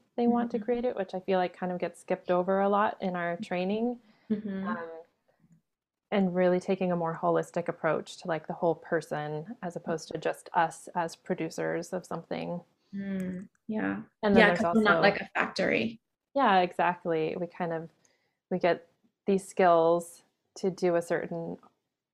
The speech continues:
Speaker 1: art, and then we don't, we kind of over time sometimes lose touch with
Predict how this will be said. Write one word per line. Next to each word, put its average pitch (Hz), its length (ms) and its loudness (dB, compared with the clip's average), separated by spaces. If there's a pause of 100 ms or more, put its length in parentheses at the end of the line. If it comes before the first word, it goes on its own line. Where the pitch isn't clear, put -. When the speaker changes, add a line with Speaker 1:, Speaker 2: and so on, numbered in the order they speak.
(120)
Speaker 1:
art, 170 540 -2 (180)
and 175 420 -4
then 175 180 -4
we 175 120 -4
don't, 170 580 -6 (1300)
we 226 80 4
kind 220 180 4
of 190 80 6
over 196 200 6
time 185 260 2
sometimes 180 500 0
lose 170 340 2
touch - 500 -4
with 160 340 -4